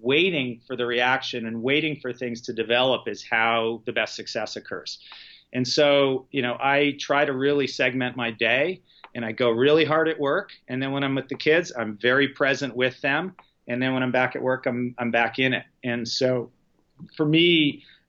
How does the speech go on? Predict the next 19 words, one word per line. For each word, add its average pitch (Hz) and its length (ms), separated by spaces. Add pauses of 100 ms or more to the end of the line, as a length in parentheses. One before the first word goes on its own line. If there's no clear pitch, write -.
(120)
that's 131 320
how 135 200
I 127 140
avo-, 113 340
avoid 120 380
burnout. 151 560
That's - 200
how 123 180
I 120 280
create 127 360
variety 135 680
and, 123 340
and 120 100
allow 123 300
my 120 160
brain 127 340
to 127 80
kind 127 240
of 113 120